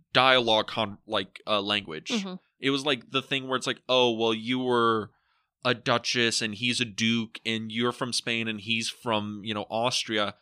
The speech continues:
Speaker 1: Well, you both learned English so you can converse with each other."
Speaker 2: Yeah.
Speaker 1: That was, like, the diplomatic language. So that's another, like, level to it where it's like, um,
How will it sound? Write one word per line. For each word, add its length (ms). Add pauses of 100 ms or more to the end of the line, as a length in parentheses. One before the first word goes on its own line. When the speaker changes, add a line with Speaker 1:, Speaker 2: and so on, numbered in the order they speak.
(140)
Speaker 1:
Well, 120
you 80
both 280
learned 280
English 420
so 80
you 80
can 180
converse 420
with 120
each 160
other." 160
Speaker 2:
Yeah. 80
Speaker 1:
That 80
was, 100
like, 120
the 40
diplomatic 540
language. 500 (400)
So 220
that's 280
another, 380
like, 220
level 380
to 260
it 240
where 200
it's 120
like, 200 (640)
um, 460